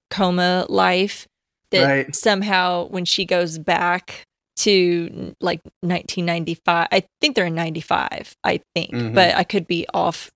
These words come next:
Speaker 1: Maybe they're still in ninety-four. I know when it started with Anya, it was, um, or sorry, with Alanka, it was nineteen ninety-four, but then she was supposed to have gone off to college. So anyway, um, ninety-four, ninety-five is about where we're supposed to be.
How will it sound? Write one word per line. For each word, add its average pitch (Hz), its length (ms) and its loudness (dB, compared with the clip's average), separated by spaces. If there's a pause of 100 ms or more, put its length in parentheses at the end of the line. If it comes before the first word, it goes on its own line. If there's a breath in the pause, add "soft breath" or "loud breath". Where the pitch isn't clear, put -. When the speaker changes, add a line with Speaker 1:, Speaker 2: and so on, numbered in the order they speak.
Speaker 1:
Maybe 175 200 0
they're 170 120 2
still 165 240 0
in 160 80 0
ninety-four. 165 680 0 (240 loud breath)
I - 60 -2
know 185 160 6
when 175 120 2
it 170 120 0
started 165 400 2
with 165 140 -2
Anya, 165 300 0
it - 60 -8
was, - 280 -4
um, 175 440 -2
or 185 180 4
sorry, 175 200 4
with 165 120 0
Alanka, 170 280 2
it - 80 -2
was 160 160 -2
nineteen 170 300 -2
ninety-four, 165 580 0
but 160 160 -2
then 165 240 0
she - 180 0
was 160 200 -2
supposed - 260 -4
to - 80 -6
have - 80 -12
gone 165 160 0
off 160 80 -4
to - 80 -16
college. 165 340 -2
So - 380 -2
anyway, 160 580 -4
um, 165 360 -6
ninety-four, 190 440 0
ninety-five 160 520 -2
is 156 120 -6
about - 280 -2
where 160 160 -2
we're 170 100 -6
supposed 165 320 -2
to - 80 -6
be. 165 160 4